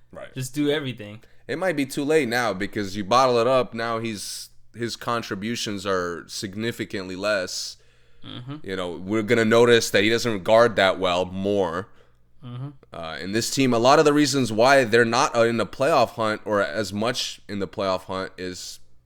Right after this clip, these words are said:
Speaker 1: they don't guard.
Speaker 2: Yep.
Speaker 1: They've never been a good offensive team. Now that their defense has slipped, they, they can't win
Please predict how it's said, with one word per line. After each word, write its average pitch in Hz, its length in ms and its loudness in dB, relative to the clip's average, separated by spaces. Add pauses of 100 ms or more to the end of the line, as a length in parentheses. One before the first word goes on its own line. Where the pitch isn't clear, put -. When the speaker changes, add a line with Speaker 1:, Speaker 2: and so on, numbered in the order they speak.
(220)
Speaker 1:
they 110 160 -10
don't 131 220 -8
guard. 151 540 -2 (580)
Speaker 2:
Yep. 117 200 -12 (340)
Speaker 1:
They've 143 160 -6
never 196 300 0
been 185 200 -4
a 185 60 -2
good 165 220 -4
offensive 180 520 -4
team. 156 300 -8
Now 175 200 -8
that 180 140 -10
their 160 140 -8
defense 160 460 -10
has 123 120 -10
slipped, - 640 -10 (640)
they, 175 120 -12
they 175 180 -12
can't 208 260 -10
win 120 300 -6